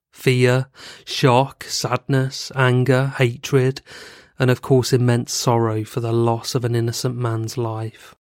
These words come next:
More than anything, though, people just wanted to know the identities of these two evil monsters, the people who had committed such a heinous act.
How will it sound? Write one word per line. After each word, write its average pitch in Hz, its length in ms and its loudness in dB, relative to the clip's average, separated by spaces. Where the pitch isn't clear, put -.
More 143 180 6
than 131 140 4
anything, 143 420 0
though, 123 320 4
people 131 340 -4
just 135 220 -8
wanted 131 220 0
to 127 120 -4
know 120 120 2
the 120 140 0
identities 120 720 0
of 120 100 -2
these 127 240 -4
two 123 340 0
evil 123 340 0
monsters, 120 840 -2
the 135 80 -8
people 135 360 4
who 131 100 6
had 127 100 4
committed 123 520 -2
such - 240 -6
a 123 40 -2
heinous 120 640 -2
act. - 600 -12